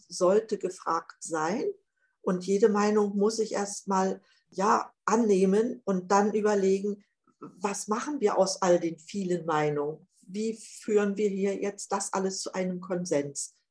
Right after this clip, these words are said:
Ne? Dass letztendlich jeder sich da wiederfindet und, und dann auch für die Gesellschaft ein,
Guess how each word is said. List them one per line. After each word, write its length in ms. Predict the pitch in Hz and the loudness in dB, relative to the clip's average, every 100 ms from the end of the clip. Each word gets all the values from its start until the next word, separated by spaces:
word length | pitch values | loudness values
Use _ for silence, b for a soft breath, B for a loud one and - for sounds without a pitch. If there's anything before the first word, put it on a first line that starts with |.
| _ | _
Ne? 200 | 175 - - | -4 -4 -4
Dass 260 | 185 - | -6 -4
letztendlich 800 | 185 208 - - 202 - 208 196 | -6 -6 -8 -6 -6 -2 -4 -2
jeder 420 | 180 202 240 208 B B B | 0 2 2 -2 B B B
sich 340 | - 180 202 - | -4 0 0 0
da 200 | 175 156 | -2 -2
wiederfindet 840 | 202 240 233 - 233 226 214 214 | -2 0 0 -4 -2 4 4 4
und, 380 | 202 185 190 - _ - - | -2 -2 -4 -10 _ -20 -10
und 260 | 185 185 | -8 -6
dann 200 | 185 180 185 | -4 -4 0
auch 220 | 175 175 | 0 0
für 200 | - 185 | -4 -4
die 120 | 180 | -2
Gesellschaft 680 | 165 151 165 202 - 202 - | -4 -2 -2 -2 -6 -10 -6
ein, 300 | 180 175 180 | -6 -6 -10